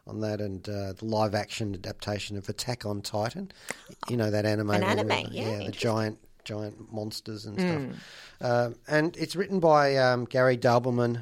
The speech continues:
Speaker 1: who we know from the Conjuring films, and also from <laughs> Annabelle. <laughs>
Speaker 2: And, um, I think it's interesting to note too that Stephen King famously doesn't,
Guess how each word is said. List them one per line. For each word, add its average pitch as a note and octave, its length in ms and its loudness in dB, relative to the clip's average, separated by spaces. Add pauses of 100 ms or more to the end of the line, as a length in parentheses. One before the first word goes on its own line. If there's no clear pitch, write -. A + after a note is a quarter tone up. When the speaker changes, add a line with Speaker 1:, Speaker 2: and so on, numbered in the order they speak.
(120)
Speaker 1:
who G#2+ 520 -2
we A2+ 160 -6
know G#2+ 240 -2
from G#2 420 -4
the G#2 100 -4
Conjuring G#2+ 680 -2
films, A2 560 -6 (480)
and G#2 160 -10
also G2+ 300 -6
from G2 380 -8
<laughs> - 40 -16
Annabelle. G#2+ 640 -2 (300)
<laughs> - 180 -4 (680)
Speaker 2:
And, A3 400 2
um, G#3 340 4 (460)
I - 60 6
think B4+ 220 2
it's C5 120 -6
interesting C4+ 460 0
to G3+ 140 -4
note F3+ 360 0
too F3 300 2
that D#3 260 -2 (600)
Stephen C4+ 400 2
King G#3 220 0
famously E3 540 0
doesn't, D3 560 -4